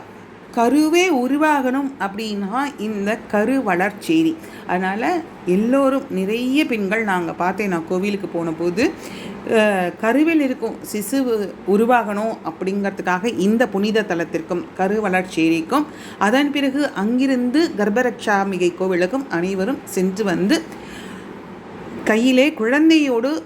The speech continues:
வருகிறார்கள். அங்க ஒரு தொட்டில் வைக்கப்பட்டிருக்கு. கருவளர்ச்சேரியிலும் தொட்டில் இருக்கு, கர்ப்பரக்ஷாம்பிகா கோவில்லையும் தொட்டில் இருக்கு. அந்த தொட்டில்கள்ல தன்னுடைய பிரார்த்தனையை நிறைவேற்றுவதை கண்களால் பார்த்தேன். சக்தி வாய்ந்த இடமாக இருக்கு.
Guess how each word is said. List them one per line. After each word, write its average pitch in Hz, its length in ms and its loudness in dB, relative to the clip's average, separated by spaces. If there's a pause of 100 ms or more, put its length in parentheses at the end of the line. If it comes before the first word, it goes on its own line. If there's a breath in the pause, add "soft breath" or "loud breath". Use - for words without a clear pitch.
வருகிறார்கள். 214 720 -2
அங்க 208 200 -2
ஒரு 196 240 2
தொட்டில் 202 360 2
வைக்கப்பட்டிருக்கு. 170 680 -2
கருவளர்ச்சேரியிலும் 254 1120 0
தொட்டில் 240 400 0
இருக்கு, 233 400 0 (380 loud breath)
கர்ப்பரக்ஷாம்பிகா 233 800 2
கோவில்லையும் 196 440 -2
தொட்டில் 214 300 -4
இருக்கு. 180 420 -4
அந்த 262 400 2
தொட்டில்கள்ல 190 680 -2
தன்னுடைய 185 460 0
பிரார்த்தனையை 226 680 0
நிறைவேற்றுவதை 202 760 -2 (100)
கண்களால் 202 640 -2
பார்த்தேன். 220 440 -4 (840 loud breath)
சக்தி 214 340 2
வாய்ந்த 277 340 4
இடமாக 214 400 -2
இருக்கு. 196 380 -2